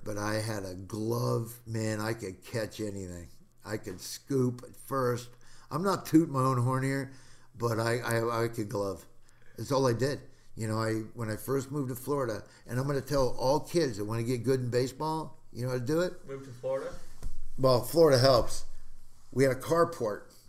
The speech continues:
Speaker 1: and when I first moved down there, I didn't know anybody, and I loved baseball, and I had a little mitt, and I took a golf ball, and I threw it against the carport, and I fielded a golf ball for hours and
Speaker 2: Huh.
Speaker 1: hours and hours.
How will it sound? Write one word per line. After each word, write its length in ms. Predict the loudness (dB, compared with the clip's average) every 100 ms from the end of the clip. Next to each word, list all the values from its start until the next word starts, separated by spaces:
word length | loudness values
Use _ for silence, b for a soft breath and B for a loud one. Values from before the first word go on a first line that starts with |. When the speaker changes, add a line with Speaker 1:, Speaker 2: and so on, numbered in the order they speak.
| -20 -20 -20 -12
Speaker 1:
and 160 | -8 -6
when 100 | -4
I 100 | -4
first 320 | -2 -4 -4
moved 200 | -6 -4
down 160 | -2 -2
there, 100 | -2
I 40 |
didn't 180 | -2 -2
know 180 | -4 -6
anybody, 460 | -8 -10 -14 -16 -20 -20 -18 -12
and 100 | -4
I 40 |
loved 280 | -2 -2 -2
baseball, 580 | -4 -4 -8 -10 -10 -12
and 100 | -12
I 40 | -12
had 100 | -12
a 100 | -8
little 260 | -4 -4
mitt, 360 | -6 -8 -8 -10 -10 b b b b b -14
and 120 | -12
I 60 | -8
took 280 | -6 -4 -6
a 80 |
golf 480 | -6 -2 -2 -2 -6
ball, 320 | -12 -10 -10 -12 -16
and 100 | -14
I 60 | -14
threw 380 | -14 -8 -6 -4
it 60 |
against 280 | -6 -10 -12
the 80 | -14
carport, 580 | -10 -6 -6 -6 -10 -10
and 80 | -14
I 40 |
fielded 480 | -14 -10 -8 -8 -10
a 40 | -10
golf 300 | -10 -10 -12
ball 220 | -16 -18 -16
for 220 | -12 -10 -10 -10
hours 560 | -10 -10 -10 -14 -20 -20 -16
and 140 | -14
Speaker 2:
Huh. 120 | -14 -14 -12
Speaker 1:
hours 480 | -10 -10 -12 -16 -20 -18
and 200 | -16 -16 -18 -16
hours. 560 | -14 -12 -12 -14 -18